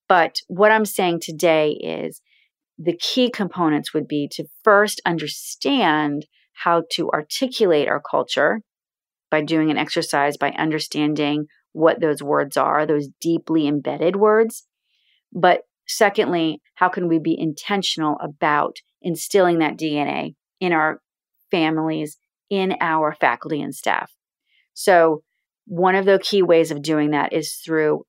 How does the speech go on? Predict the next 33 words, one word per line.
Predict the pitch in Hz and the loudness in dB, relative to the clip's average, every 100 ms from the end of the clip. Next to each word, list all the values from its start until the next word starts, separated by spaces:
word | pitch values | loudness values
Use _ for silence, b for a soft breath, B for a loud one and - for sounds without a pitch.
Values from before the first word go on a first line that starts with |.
| - | -12
peers. | - 170 147 - - - 165 | -2 0 2 -2 -6 -10 0
Learning | 180 170 170 | 2 2 0
from | 185 | 0
our | 165 | 0
peers | 165 - 180 151 151 | 0 -2 0 0 -2
is | 151 | -4
going | 165 156 | -2 -2
to | 156 | -2
be | 151 147 - | -4 -4 -4
a | 147 | -4
really | 147 165 190 180 170 | -6 0 4 4 2
critical | - 214 226 220 208 151 | 0 2 2 4 2 4
way | 143 143 139 139 _ | 0 0 -4 -8 _
for | 170 151 - - | -2 0 0 0
us | 156 156 - - _ _ _ _ - | -2 -2 -6 -16 _ _ _ _ -6
to | - 160 151 147 - | -2 0 0 -2 -2
instill | 170 165 - 175 | -4 -2 -2 2
that | 190 185 | 2 2
D | 180 | 0
N | 170 | 0
A | 151 151 156 - _ _ | 0 -2 -4 -10 _ _
in | 190 202 | -2 0
our | 208 | 2
new | 185 170 | 2 -2
parents | 170 151 147 147 - 170 | -2 -2 -2 -4 -12 -8
during | 160 160 165 165 | -2 0 2 0
the | - | -2
onboarding | 151 156 151 147 143 | -2 -2 -2 -2 -4
process. | - 123 - - - - - _ _ b b b b b | -2 -2 -2 -8 -10 -12 -20 _ _ b b b b b
And | 196 | 2
I | 226 | 4
want | 254 277 | 4 6
to | 302 302 | 4 2